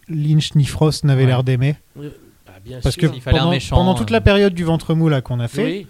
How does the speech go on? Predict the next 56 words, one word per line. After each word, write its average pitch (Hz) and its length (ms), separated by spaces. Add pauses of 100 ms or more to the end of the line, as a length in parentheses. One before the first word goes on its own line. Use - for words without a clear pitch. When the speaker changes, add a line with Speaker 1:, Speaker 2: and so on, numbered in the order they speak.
(220)
Speaker 1:
il 131 60
y 127 40
a 131 120
un 214 160
épisode 196 400
écrit 151 180
par 135 140
Frost. - 400
Speaker 2:
Ouais. 135 300 (100)
Speaker 1:
Et 135 60
c'est 147 120
le 139 80
dernier. 170 420 (260)
Speaker 2:
Ouais. 139 200 (240)
Speaker 1:
Et 127 200
donc 139 180
ça, 156 160
ça, - 220 (240)
ça, - 240
ça - 260
t'explique 160 340
quand 170 120
même 175 120
que 147 120
Frost, - 240
pendant 151 160
un 139 60
moment, 151 220
il 151 120
était 127 160
pas 147 160
là 147 100
non 143 160
plus. 220 220
Speaker 3:
Mm. - 60 (440)
Speaker 1:
Pendant 131 140
toute 196 180
la 185 100
période 160 300
Wyndham 135 380
Earl, 208 180
j'ai 135 100
pas 165 120
Speaker 2:
Mm. 170 60
Speaker 1:
l'impression 156 380
que 175 60
c'était 151 220
Speaker 2:
Non. 151 140
Speaker 1:
son 143 80
truc - 280
non 156 160
plus, 190 240
hein, 123 260 (140)
Wyndham 110 300
Earl. 107 120
Speaker 2:
Non, 165 240